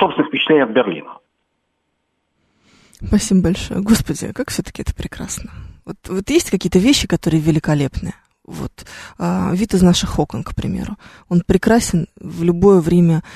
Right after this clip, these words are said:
Speaker 2: дня, ночи и в любое время года. Вот, голубое небо,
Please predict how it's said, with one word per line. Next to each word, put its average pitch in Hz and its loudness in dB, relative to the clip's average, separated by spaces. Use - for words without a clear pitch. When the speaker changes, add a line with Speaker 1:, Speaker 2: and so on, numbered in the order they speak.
Speaker 2:
дня, 180 8
ночи 175 4
и 135 -4
в 139 -2
любое 156 2
время 147 2
года. 135 -4
Вот, - -4
голубое 196 6
небо, 160 2